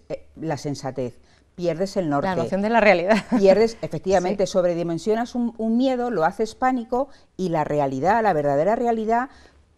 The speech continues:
Speaker 1: no la estás teniendo en cuenta.
Speaker 2: Ujú.
Speaker 1: Entonces vamos a ser todos responsables en la medida en que podamos, y todos lo somos.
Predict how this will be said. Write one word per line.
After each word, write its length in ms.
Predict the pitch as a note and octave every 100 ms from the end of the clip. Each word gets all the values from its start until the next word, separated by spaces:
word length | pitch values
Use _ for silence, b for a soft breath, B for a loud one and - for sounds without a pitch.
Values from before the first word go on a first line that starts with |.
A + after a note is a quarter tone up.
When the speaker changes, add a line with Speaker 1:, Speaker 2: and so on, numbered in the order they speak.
| _ _ -
Speaker 1:
no 380 | F3+ F#3+ A#3
la 100 | B3
estás 260 | G#3 F#3 -
teniendo 300 | E3+ D3+ C#3
en 60 | B2+
cuenta. 460 | A#2+ A#2 A2 G#2 - _ -
Speaker 2:
Ujú. 220 | G#3 F3+
Speaker 1:
Entonces 280 | - D#3 C#3+
vamos 300 | D3+ E3+ -
a 60 |
ser 240 | F#3+ G3+ F#3+
todos 400 | G3 G3 G#3+ -
responsables 920 | E3 D#3 - D3+ D3 - G#3 A#3 B3 -
en 100 | D#3+
la 80 | C#3+
medida 520 | C#3 D3+ G3 A#3 B3 -
en 120 | D3+
que 100 | D3+
podamos, 540 | C3+ C3 B2 A#2 - _
y 140 | F3 D#3
todos 420 | G#3 B3+ C4+ -
lo 140 | C#3+
somos. 540 | C3+ C#3 A#2+ G#2 G2+